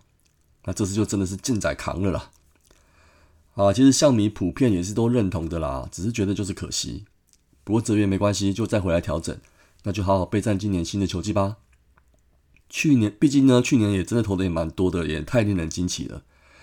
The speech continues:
今年真的要好好保养跟加油才行咯。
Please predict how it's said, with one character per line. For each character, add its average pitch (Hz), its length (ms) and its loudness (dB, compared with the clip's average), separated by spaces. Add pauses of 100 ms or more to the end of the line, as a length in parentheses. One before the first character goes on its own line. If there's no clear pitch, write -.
(140)
今 110 140 -2
年 101 120 2
真 104 120 -2
的 104 80 0
要 92 60 2
好 95 100 4
好 90 80 4
保 87 220 -2
养 80 120 -2
跟 90 140 -4
加 101 160 2
油 87 120 2
才 82 160 -2
行 90 180 0
咯。 107 260 2